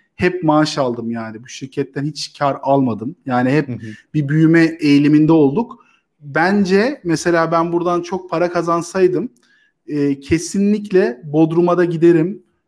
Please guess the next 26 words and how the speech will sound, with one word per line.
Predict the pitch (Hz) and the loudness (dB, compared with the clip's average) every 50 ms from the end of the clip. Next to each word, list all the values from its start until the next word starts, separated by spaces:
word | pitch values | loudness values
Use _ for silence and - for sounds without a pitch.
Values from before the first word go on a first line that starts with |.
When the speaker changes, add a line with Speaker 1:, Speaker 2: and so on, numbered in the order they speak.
| _ _ | _ _
Speaker 1:
E, | 143 135 135 139 135 135 135 127 131 | -6 -2 -2 0 0 0 -2 -2 -6
güzel | 139 135 143 165 165 165 165 | -2 2 2 2 4 4 2
de | 165 160 | 2 2
bir | 165 156 | 2 2
ev | 160 165 | 4 4
alırım | 165 160 165 170 165 156 160 196 233 - _ _ _ _ _ _ _ - | 4 4 4 4 2 2 0 -2 -6 -12 _ _ _ _ _ _ _ -4
ve | 147 170 196 208 185 - - - | -2 0 0 0 -2 -6 -14 -10
kesinlikle | - - 170 170 - - 202 208 220 - - 190 185 | -2 0 0 0 0 0 0 0 0 0 2 2 2
de | 202 | 4
salarım. | 190 - - 175 160 160 156 147 131 113 - - - - _ _ _ _ _ _ _ | 2 0 0 0 2 2 2 2 0 -2 -4 -8 -14 -20 _ _ _ _ _ _ _
Kesinlikle | - - 185 - - - 302 320 339 311 - - 214 | -2 -2 -2 0 0 0 0 2 2 0 0 -2 -4
Speaker 2:
Hmm. | 208 | -2
Speaker 1:
salarım. | 214 190 170 156 143 139 131 139 | 0 0 0 0 0 -2 -4 -4
Bence | 180 226 269 247 226 | -4 -4 -4 -4 -6
şaşmaz. | - - 196 190 180 - - 214 202 160 139 151 | -4 -2 -2 -2 -2 -2 -2 -2 -2 -2 0 -2
Yani | 160 170 175 165 151 - - - - _ _ _ _ | 0 0 0 0 -2 -4 -8 -16 -20 _ _ _ _
çok | - - 233 254 240 240 | -6 -4 -4 -4 -4 -6
şey | - - - - - - 208 226 240 214 | -12 -18 -18 -14 -4 -4 -2 -2 0 -2
de, | 220 202 - | -2 -4 -2
yani | 185 185 190 190 208 | -4 -4 -4 -4 -4
bu | 208 320 330 | -4 -2 0
kadar | 330 311 254 233 220 | 0 0 0 0 0
en | 208 202 | 0 0
azından | 202 190 180 196 202 220 233 262 254 247 - - _ | -2 -2 -2 -4 -2 -2 -2 -4 -4 -8 -12 -18 _
kovalamazdım | - 208 202 208 208 208 202 196 196 190 - 156 143 131 127 | 0 2 2 4 4 2 2 0 -2 -2 -2 -4 -4 -2 -2
yani. | 127 120 117 113 110 | -2 -4 -6 -8 -10